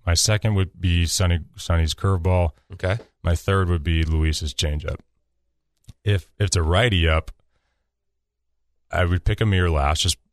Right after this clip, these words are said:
Speaker 1: just for, just because he's left on right. That just, that's a little unfair. Um, and he has much better success against lefties, but I would take Luis's changeup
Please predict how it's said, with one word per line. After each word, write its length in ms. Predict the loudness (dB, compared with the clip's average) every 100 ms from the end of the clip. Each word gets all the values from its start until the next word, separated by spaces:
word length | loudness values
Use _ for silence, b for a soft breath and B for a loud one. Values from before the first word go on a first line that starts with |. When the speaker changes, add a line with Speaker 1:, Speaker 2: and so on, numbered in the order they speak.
| _ -6
Speaker 1:
just 200 | -4 -6
for, 560 | -14 -6 0 0 0 -6 -16 -20 _ _ _
just 160 | -6 -2
because 180 | 0
he's 160 | 0 2
left 260 | 0 0 -2
on 80 | 0
right. 180 | 0
That 120 | 0 0
just, 260 | -4 -4
that's 300 | -6 -6 -10 -20 -14
a 40 | -6
little 260 | -4 -2 -2
unfair. 500 | -2 -4 -2 -2 -6 -6
Um, 480 | -2 2 2 0 -2 0
and 80 | 0
he 60 |
has 140 | 2 -2 -4
much 300 | 0 0 0
better 180 | -2 0
success 380 | -2 -4 -2 0
against 220 | -2 -2
lefties, 500 | -4 -4 -4 -4 -4
but 240 | -2 -2 -4 -14 _ _ _ _ _ _ _ -2
I 140 | 0
would 240 | 0 -2
take 580 | -2 0 0 0 -4 -12 -20 -20 -20 _ _ _ _ _ -8
Luis's 540 | -2 0 2 2 0 0
changeup 500 | 0 0 0 0